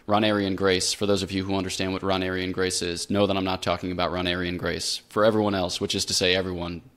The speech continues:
this doesn't matter. So I'm not saying that, like, you know, everyone's fine because they're everyone. I'm saying that there's a sense in which the Church of Christ is almost operative outside of the bounds of the Catholic Church, okay? Now, how, how exactly could that be the case, or, or how might we account for that?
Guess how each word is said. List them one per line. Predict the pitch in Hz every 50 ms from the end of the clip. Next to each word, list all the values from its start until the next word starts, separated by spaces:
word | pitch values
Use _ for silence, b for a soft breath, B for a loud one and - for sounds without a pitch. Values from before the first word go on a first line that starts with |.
| _ _ _ _
this | - 113 110
doesn't | - - 117 107 101 101 98
matter. | 90 85 82 87 - B B B B
So | - 143
I'm | 151
not | 180 175
saying | - 196 175
that, | 160 139
like, | 131 120 104 98 - - B B B B B B
you | B 127
know, | 120 107
everyone's | - 135 143 147 139 127 113 -
fine | - - 117 113 107 104
because | 95 101 - - 110 95 92
they're | 101 98
everyone. | 80 101 104 95 92 87 82 82 80 85 -
I'm | - 113 117
saying | - - 143 135 123 113
that | 110 107 95 - -
there's | 113 117 113 107 110
a |
sense | 107 - 147 151 143 135 -
in | 123
which | 110 107 101 - - - - 107
the | 107
Church | - 147 151 -
of | 117 -
Christ | - 131 117 107 - -
is | 104 95
almost | 117 120 113 98 - -
operative | - 107 113 117 - 107 92 95 92 87 - - - _ _ -
outside | 127 127 - - - 113 107 98
of | 85
the | 95
bounds | 92 - 98 98 101 98 98 95 90 -
of | 87
the | 87
Catholic | 95 - - 85 87 - 90 -
Church, | - - 92 73 - - - - - _
okay? | - 101 - 98 104 120 - B B B B B B B B B B -
Now, | 107 101
how, | - - 143 156 147 - - - - -
how | - - 131 127 131
exactly | 123 107 95 101 98 95 95 - 101 95
could | 90 - - 123 110
that | 104 101 98 -
be | 104 98
the | 87 90
case, | - - 120 123 123 117 - -
or, | 92 90 - B B B B B -
or | 104
how | 90 107 110 117
might | 117 110 107 101
we | 101 104 92
account | 87 - - - 104 95 -
for | - -
that? | 92 - - -